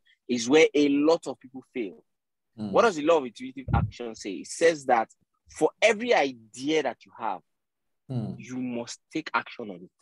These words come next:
Speaker 2: Yes.
Speaker 1: Take action. You have an idea, take action. And the smallest action you can take is to write it down. That's the smallest action. If you can't write it down, then just, just like you said, Coach Sam, you had this idea of this mini summit.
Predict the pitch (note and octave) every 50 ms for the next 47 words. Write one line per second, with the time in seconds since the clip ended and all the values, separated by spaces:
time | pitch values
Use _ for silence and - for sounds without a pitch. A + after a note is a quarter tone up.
0 | _ _ _ _ _ _ _ _ _ _ _ _ _ _ _ _ _ _ _ _
1 | _ A#2 A#2 G#2+ F2+ D#2+ - - - - - - - - - - - F3+ - -
2 | - - - - - G#2+ F#2 F#2+ G2+ C3 D3+ D3+ C#3 A#2+ A2 G#2+ G#2+ C3+ D3 D3
3 | - D#3 D#3 - - B2 - - - - G2 E2 - _ _ _ _ - - -
4 | _ _ _ _ - G3 G#3 G#3 F3 G#3 F#3+ - - - - - - C#4+ D4 D4
5 | D4+ D4+ D4+ D#4 D#4 C#4 - - - A3 - - - B3 A#3+ G#3+ E3+ D#3 - -
6 | D#3+ C#3+ C#3 - _ - F#3+ D3 - _ - _ _ _ _ _ _ _ _ _
7 | _ _ _ _ B2 B2 - - - A#2 A#2+ C3 C3 - - A#2+ G#2+ A2 A2+ A2
8 | G2 F2 E2 _ _ _ _ _ _ _ _ _ _ _ G3+ G#3 F3 D3 C3 -
9 | - - E3+ F3 F3 F#3 F3+ F#3 F3+ - - - - - - F2 - _ _ _
10 | _ _ _ _ _ _ _ - - - D#3 F3+ - E3+ - A#3+ C4 C4 G#3+ A3
11 | A3 A3 G3+ - G#3 F3 D3+ F#3 F3+ F3+ F3+ F#3 F#3 F#3 - _ _ _ _ _
12 | _ _ _ _ _ B2+ A#2+ - F#3+ F#3 F#3+ G3 G3+ G3+ - - _ _ _ _
13 | _ _ _ C#3 - C#4 D#4 - - F#4+ - - G#3+ F3+ - D3+ - E3+ C3+ -
14 | C3+ A#2+ - - D3+ C3+ B2+ B2 C3 E3 G3+ A3+ G#3+ A3+ G3 F3+ D3+ D3 C3 B2
15 | C#3+ E3+ F3 D#3 C3+ D3 D3+ C3+ C#3 D3 D3+ D3 - - - D3+ C#3 C#3 C#3 C#3